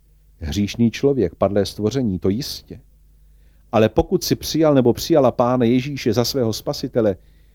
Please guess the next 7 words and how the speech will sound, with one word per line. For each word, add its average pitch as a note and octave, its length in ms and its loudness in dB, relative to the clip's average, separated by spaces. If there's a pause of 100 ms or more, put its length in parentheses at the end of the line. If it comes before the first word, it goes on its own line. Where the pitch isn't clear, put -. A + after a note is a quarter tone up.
(140)
jsi - 260 0 (100)
omilostněným, D3 1000 2
zachráněným C3+ 840 0
hříšníkem, F#2+ 800 -4 (300)
jsi - 180 0
božím C#3 520 0
dítětem. C3 580 -8